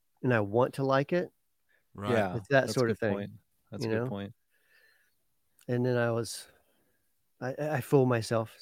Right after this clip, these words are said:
Speaker 1: I buy it, bring it home, and, like, after a week, I'm like, "Eh, probably shouldn't have done that. This kinda
Speaker 3: <laughs>
Speaker 1: sucks."
Speaker 2: Well,
Speaker 3: What's,
Speaker 2: that's
Speaker 3: what's
Speaker 2: why
Speaker 3: the
Speaker 2: you have to
Speaker 3: last
Speaker 2: buy used. Buy used, and you
Speaker 3: Yeah.
Speaker 2: can't return it then.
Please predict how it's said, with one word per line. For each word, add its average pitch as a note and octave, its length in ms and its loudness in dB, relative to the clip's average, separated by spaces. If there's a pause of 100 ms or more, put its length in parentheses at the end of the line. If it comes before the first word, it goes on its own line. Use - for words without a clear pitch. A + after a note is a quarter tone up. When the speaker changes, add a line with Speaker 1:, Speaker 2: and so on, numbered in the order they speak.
(100)
Speaker 1:
I C#3 60 4
buy C3 240 8
it, B2+ 160 2 (480)
bring C3 140 4
it B2 60 -2
home, A#2 280 2
and, A#2 120 2
like, G#2+ 220 0 (260)
after A2+ 200 -2
a A2 60 0
week, A2 220 -2
I'm G#2+ 80 -2
like, F#2+ 220 -4 (140)
"Eh, G#2 140 -10 (640)
probably G2 180 -4
shouldn't - 280 -10
have D#2+ 120 -8
done - 80 -12
that. - 120 -12 (640)
This B2+ 120 -10
kinda G2+ 180 -6
Speaker 3:
<laughs> - 20 -8
Speaker 1:
sucks." - 340 -2
Speaker 2:
Well, - 80 -20 (520)
Speaker 3:
What's, D#3 140 6
Speaker 2:
that's E3+ 80 6
Speaker 3:
what's E3+ 80 6
Speaker 2:
why E3 60 8
Speaker 3:
the C#3+ 60 10
Speaker 2:
you C#3+ 60 10
have D#3 120 10
to C#3+ 40 2
Speaker 3:
last A#2+ 60 -6
Speaker 2:
buy C#3+ 140 10
used. C#3 640 2
Buy D3 140 6
used, C#3 360 2
and A2+ 60 -4
you A2 60 -2
Speaker 3:
Yeah. C3 80 2
Speaker 2:
can't C#3+ 120 2
return B2 300 -6
it E2 60 -10
then. E2 140 -10